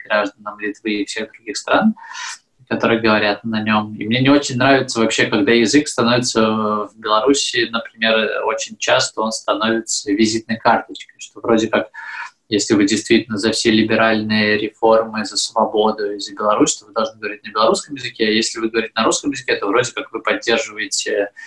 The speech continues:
а, понятную страну агрессора и по отношению к Украине, и, может быть, по отношению к Беларуси. И, и вроде как, э, вот настоящий демократ,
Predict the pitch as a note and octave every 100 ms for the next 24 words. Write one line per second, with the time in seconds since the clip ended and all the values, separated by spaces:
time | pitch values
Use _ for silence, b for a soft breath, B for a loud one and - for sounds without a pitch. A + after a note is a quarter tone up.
0 | B B B B _ B2 A2 G#2+ - G#2
1 | G#2 - A2+ G2+ - A2+ A2 G#2 G2+ B2
2 | F#3+ F#3 - C#3 C3 C3+ C3 B2+ B2 A#2
3 | A2 G#2+ - - G#2 G#2+ - A2+ G#2 G#2+
4 | E3 D#3+ B2 G#2 G#2 G2 G2 - G2 -
5 | G2 G2+ G2 G2 G2 G2 D#3+ E3+ - C#3
6 | C#3 B B B B B - - A2 G#2+
7 | A2 G#2+ A2 G#2+ B2 C#3 - A2 - -
8 | B2 G#2+ G#2 G2+ - A2 G2 - G#2+ A#2
9 | - G#2+ G2+ G#2+ G#2 A#2 A2+ B2